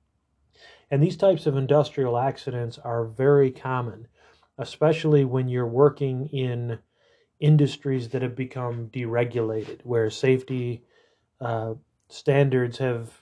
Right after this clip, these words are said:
you know, been allowed to become lax. Um,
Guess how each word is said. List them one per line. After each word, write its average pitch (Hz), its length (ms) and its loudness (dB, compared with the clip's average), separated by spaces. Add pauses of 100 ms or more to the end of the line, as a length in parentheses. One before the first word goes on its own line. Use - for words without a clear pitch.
(120)
you 139 140 -6
know, 113 160 -4
been 123 180 -2
allowed 123 460 2
to 123 100 -10
become 120 460 -6
lax. 113 640 -4 (540)
Um, 107 440 -8